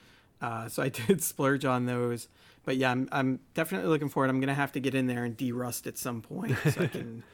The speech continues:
Speaker 2: Yeah.
Speaker 1: be at least
Speaker 2: Get
Speaker 1: halfway
Speaker 2: ready.
Speaker 1: decent at the game
Speaker 2: <laughs>
Speaker 1: in time for Splatfest. So.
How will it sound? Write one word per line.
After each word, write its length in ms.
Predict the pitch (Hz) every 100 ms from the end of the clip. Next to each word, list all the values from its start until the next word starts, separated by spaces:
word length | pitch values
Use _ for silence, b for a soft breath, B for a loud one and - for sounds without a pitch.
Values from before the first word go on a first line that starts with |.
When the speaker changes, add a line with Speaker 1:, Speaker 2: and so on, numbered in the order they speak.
| B B B -
Speaker 2:
Yeah. 180 | 101
Speaker 1:
be 240 | 110 123 120
at 100 | 120
least 200 | 120 117
Speaker 2:
Get 100 | 117
Speaker 1:
halfway 180 | - 196
Speaker 2:
ready. 120 | -
Speaker 1:
decent 340 | 120 117 -
at 120 | 120 -
the 40 |
game 440 | 113 120 120 120 110
Speaker 2:
<laughs> 40 | -
Speaker 1:
in 140 | 120
time 240 | 131 120
for 100 | 113
Splatfest. 840 | 123 - 131 123 123 127 127 - -
So. 360 | 135 131 131